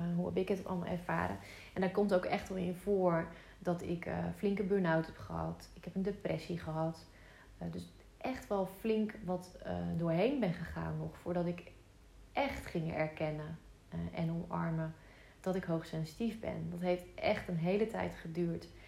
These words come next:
En misschien dat ik daarom juist ook nu wel anderen daar goed mee kan helpen. En ook de meest eigenwijze mensen daarin. Ehm, of sterke mensen, hè, hoe je het ook maar noemt. Want vaak, weet je, het is gewoon ook een kracht dat je, eh,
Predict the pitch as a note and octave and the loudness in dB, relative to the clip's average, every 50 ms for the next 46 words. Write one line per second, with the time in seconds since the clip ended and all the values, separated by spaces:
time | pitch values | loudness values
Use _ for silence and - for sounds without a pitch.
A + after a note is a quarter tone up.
0 | - - - - - - - F3 F3 F3 E3+ E3 F3+ E3+ - - G3 E3+ E3+ F3+ | -18 -18 -18 -20 -10 -4 0 2 2 4 4 2 2 0 0 2 2 2 2 4
1 | E3 D#3+ F#3+ F#3 G3 G3 G3 F#3+ F#3 F#3 F#3+ G3+ G3+ - - G3 F#3 F#3+ F#3 F3+ | 6 6 8 8 8 8 6 6 6 6 4 4 2 0 -2 0 0 2 2 4
2 | F3+ F3+ F3 F3 F3 - - - F3+ F#3+ F#3 F3+ F3 F3+ F3+ F3 - - F#3 F3+ | 4 4 2 2 0 0 0 0 2 2 2 2 2 2 0 0 0 -2 0 2
3 | E3+ E3+ E3+ - D#3 D#3+ D#3 E3 F3+ F#3+ F#3 - - - - E3+ E3 F3 F3 F3 | 2 2 0 0 -2 0 0 2 2 0 0 -4 -6 -4 -4 -2 0 4 4 6
4 | E3+ F3 F3 F3 - - - - - - - - - - - G3+ G#3 G3+ G3 - | 6 4 4 0 -4 -12 -14 -16 -16 -16 -18 -18 -10 -4 -2 0 0 2 2 4
5 | F3+ E3+ F3+ F#3+ G3 F#3+ - G3+ G3 F#3+ G3+ G3+ - - F#3+ F#3 G3 F#3 F3+ - | 6 6 8 6 6 4 4 4 4 4 4 2 2 0 0 2 4 4 6 6
6 | G3 G#3+ A3+ C#4 - - - - - - - - - - - - - - - F3+ | 4 4 4 0 -4 -10 -12 -12 -12 -12 -14 -14 -16 -18 -20 -20 -8 -2 0 0
7 | F3+ F3+ F3+ F3+ F3+ F3+ F3+ F3 F3 F3+ - - - G3 - - F3 D#3 D3+ - | 2 2 2 2 2 2 2 0 -2 -4 -4 -4 -4 -4 2 4 4 4 6 4
8 | - F3 F3 E3+ E3+ E3 E3 - - - E3+ F3 F3+ F#3 F#3+ F#3+ F3+ - F#3 F3+ | 2 2 2 4 2 2 0 -4 -6 -6 -6 -4 0 0 0 0 0 0 0 0
9 | F3+ E3+ F3 F3 E3 E3 E3 - - - E3+ - - F#3 F3 F3 F3 - - - | 2 2 2 2 2 0 -2 -4 -6 -8 -8 -2 0 0 0 0 0 -4 -10 -14
10 | - - - - - A3 G#3 - - - - - - - - A#3 A3+ - - F#3+ | -18 -20 -14 -6 -4 -2 -2 -2 -2 -4 -4 -4 -6 -8 -8 -6 -2 0 2 2
11 | G3 F#3 F#3+ F#3 F#3 F3 E3+ - - - D#3+ D#3 D#3+ - - - - - - - | 4 2 2 2 2 0 0 0 0 2 2 2 0 -2 -6 -10 -12 -16 -10 -4
12 | - F3+ E3+ F3+ - E3 D#3 - - E3 - - - - - - - - - - | -2 -2 -2 -2 -4 -6 -6 -4 -4 -4 -6 -6 -8 -10 -12 -18 -20 -20 -20 -20
13 | - - - - - - - | -20 -20 -20 -20 -16 -12 -8